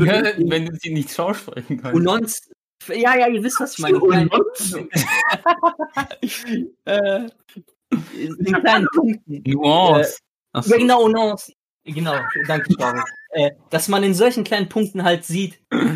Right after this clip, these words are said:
Speaker 2: sie gef-, ihr gefällt auch nicht alles, was die Wolves machen. Und die Wolves sind auch keine böse Organisation. Die sind halt extrem.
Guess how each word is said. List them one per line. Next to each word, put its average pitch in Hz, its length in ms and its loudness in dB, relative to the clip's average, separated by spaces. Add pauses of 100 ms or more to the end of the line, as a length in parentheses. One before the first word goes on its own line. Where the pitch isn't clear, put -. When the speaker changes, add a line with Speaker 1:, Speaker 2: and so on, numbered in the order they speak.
(160)
Speaker 2:
sie 151 180 0
gef-, - 360 -2
ihr 190 180 -2
gefällt 208 420 0
auch 262 180 2
nicht 170 200 -4
alles, 139 300 -2
was 127 220 -4
die 123 140 -8
Wolves 131 320 -6
machen. 120 380 -10 (520)
Und 160 160 0
die 170 160 2
Wolves 240 300 4
sind 208 200 -8
auch 269 300 -2
keine 135 480 -2 (540)
böse 156 640 2 (100)
Organisation. 131 640 -2 (180)
Die 165 80 -2
sind - 200 -6
halt 202 260 -2 (140)
extrem. 202 760 -4